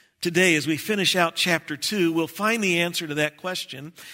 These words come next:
and hopefully learn a few lessons that will be practical for us along the way. Now,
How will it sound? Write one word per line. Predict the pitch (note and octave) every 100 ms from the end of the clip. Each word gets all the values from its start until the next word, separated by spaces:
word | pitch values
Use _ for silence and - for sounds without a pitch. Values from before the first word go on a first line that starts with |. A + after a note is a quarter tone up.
| -
and | E3
hopefully | F#3 C#4 G3+ F#3+ F3
learn | F#3 F#3+
a |
few | F3+ G3 E3
lessons | E3 F3 F3+ E3 E3 E3+
that | D#3
will | D#3+
be | E3 - -
practical | - G3 - G3+ E3+ D#3+
for | - D3+ D3+
us | D3
along | D3+ C#3+ D#3 D3+ C#3+
the |
way. | B2+ D3+ A#2+ A#2+ _ _ _ _ _ _ _ _ _ _ _ _ _ _ _ _ _ _ _ -
Now, | F3 E3 D#3+